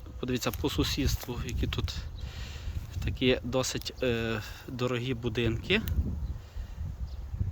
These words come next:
Потрібно зробити огорожу на території. Так, піднімемося по сходах. Покажу вам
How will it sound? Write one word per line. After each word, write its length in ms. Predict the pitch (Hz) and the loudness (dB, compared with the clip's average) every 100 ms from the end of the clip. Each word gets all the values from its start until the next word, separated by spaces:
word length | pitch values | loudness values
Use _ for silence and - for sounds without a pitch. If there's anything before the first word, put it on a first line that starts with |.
| - - - - - - - | 0 0 -2 -2 -2 -2 -2
Потрібно 420 | - 165 170 170 | -2 0 4 4
зробити 480 | 143 147 143 151 165 - | 4 0 0 0 0 2
огорожу 600 | 156 151 147 135 113 120 - | 2 4 4 4 4 -2 -4
на 80 | 131 | -2
території. 840 | - 131 131 - 127 113 113 151 160 - - - - - - - - - - - - - - - - - - - - - - - - - - - - - | 0 2 2 2 2 2 2 2 0 -2 -4 -2 -2 -2 -6 -8 -4 -2 -2 -2 -2 -2 -2 0 2 2 2 2 2 2 2 2 -4 -2 -2 2 2 2
Так, 260 | 110 - - | 0 -2 -4
піднімемося 640 | - 123 131 127 120 - - | -2 0 2 2 6 6 4
по 140 | - | 0
сходах. 580 | - - 143 165 214 - - - - - - - - - - - - - - - - - - 180 170 143 - - - - - - - | 0 4 6 8 6 2 -4 -6 -6 -8 -8 -4 0 0 -2 -6 -10 -12 -12 -14 -16 -18 2 6 8 6 4 4 4 4 2 -2 0
Покажу 420 | 143 - 139 147 | 4 6 6 6
вам 220 | 127 123 | 4 2